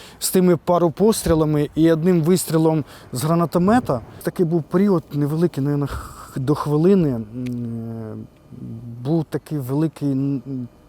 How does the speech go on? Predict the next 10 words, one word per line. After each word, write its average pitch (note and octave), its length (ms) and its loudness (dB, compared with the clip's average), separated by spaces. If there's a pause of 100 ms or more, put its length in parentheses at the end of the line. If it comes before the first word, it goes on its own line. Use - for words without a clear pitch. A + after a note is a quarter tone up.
(240)
типу D#3 260 -6
взрив, C3+ 680 0
не C#3 200 -2
взрив. D3+ 420 2
Десь G3 260 2
поряд, G#3 360 0 (140)
е, D#3+ 440 -2 (300)
взірвався F3 600 -2
газ. D#3+ 360 -2 (1200)
От, E3 220 2